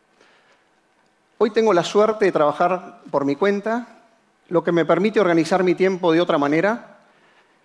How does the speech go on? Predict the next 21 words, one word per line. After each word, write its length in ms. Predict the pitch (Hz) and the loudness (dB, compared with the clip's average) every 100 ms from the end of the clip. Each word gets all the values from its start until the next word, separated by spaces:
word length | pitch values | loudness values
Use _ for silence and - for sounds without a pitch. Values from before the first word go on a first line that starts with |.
| _ _ - | _ _ -4
y 100 | 196 | 2
dedicar 400 | 196 208 233 269 | 4 4 2 0
mi 100 | 214 | 0
tiempo 600 | 208 226 214 175 - _ 180 | 0 0 0 -2 -8 _ -4
libre 340 | 202 233 247 | -2 0 0
a 60 | 165 | 0
las 120 | 160 | -2
cosas 320 | 208 214 202 | -6 -4 -4
que 140 | - | -2
realmente 640 | 175 196 220 214 196 202 175 | 0 0 0 0 -2 -2 -4
me 80 | 139 | -4
importan. 600 | 123 113 110 113 117 120 _ _ _ _ _ _ _ _ _ _ _ _ _ _ _ _ _ - | -4 -6 -6 -10 -14 -16 _ _ _ _ _ _ _ _ _ _ _ _ _ _ _ _ _ -4
En 140 | 175 | -2
esa 180 | 233 208 | 0 -2
foto 540 | 202 214 208 180 156 - - - - - - _ | -2 2 2 2 0 -6 -18 -20 -20 -20 -20 _
que 60 | 156 | -4
estoy 180 | 165 170 | -2 0
con 160 | 165 | 0
Berta, 560 | 170 202 233 269 - - _ _ _ _ _ _ - _ _ _ _ _ _ _ _ _ _ _ _ _ | 0 0 -2 -6 -8 -20 _ _ _ _ _ _ -20 _ _ _ _ _ _ _ _ _ _ _ _ _
yo 140 | 160 175 | -2 2
tendría 760 | 175 170 180 170 151 135 131 | 4 4 4 4 2 0 -4